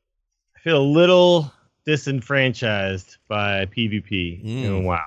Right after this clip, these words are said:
Speaker 1: So,
Speaker 2: Interesting, interesting. 'Cause last
Speaker 1: yeah.
Speaker 2: we spoke about P V P at any length, um, everybody seemed to be a little bar, a little more, uh, high on it. But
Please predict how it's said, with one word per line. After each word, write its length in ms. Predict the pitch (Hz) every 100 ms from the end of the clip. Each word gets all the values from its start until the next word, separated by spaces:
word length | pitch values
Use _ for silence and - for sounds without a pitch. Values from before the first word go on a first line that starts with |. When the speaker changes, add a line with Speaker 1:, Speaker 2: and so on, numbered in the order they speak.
| -
Speaker 1:
So, 100 | -
Speaker 2:
Interesting, 600 | 135 101 98 113 92 87
interesting. 400 | 123 131 139 120
'Cause 120 | 113
last 200 | 123 139
Speaker 1:
yeah. 60 | 180
Speaker 2:
we 60 | 135
spoke 280 | - 131
about 200 | 120 117
P 120 | 110 117
V 100 | 110
P 160 | 123
at 60 | 113
any 200 | 107 95
length, 380 | 98 120 - _ _ - 110
um, 340 | 98 92 92 85
everybody 300 | 110 107 98
seemed 200 | - 98
to 60 | 90
be 60 |
a 40 | 92
little 160 | 92
bar, 260 | 87 85 87
a 40 | 98
little 180 | 95 95
more, 320 | 90 85 82
uh, 120 | 92 - 85
high 240 | 92 110
on 160 | 98 80
it. 120 | 82
But 180 | 92 87